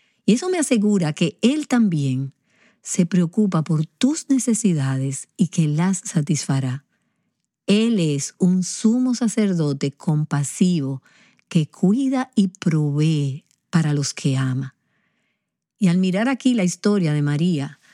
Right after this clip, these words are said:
recordamos que Dios puede quitar una fuente de provisión y consuelo,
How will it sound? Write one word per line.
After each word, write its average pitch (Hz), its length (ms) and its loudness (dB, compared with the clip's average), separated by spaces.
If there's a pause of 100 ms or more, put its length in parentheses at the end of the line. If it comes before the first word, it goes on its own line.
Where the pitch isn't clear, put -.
(300)
recordamos 214 540 0
que 233 160 2
Dios 262 340 0
puede 269 260 0
quitar 214 420 0
una 233 220 2
fuente 247 460 0
de 202 100 0
provisión 208 880 0 (180)
y 175 120 2
consuelo, 202 800 0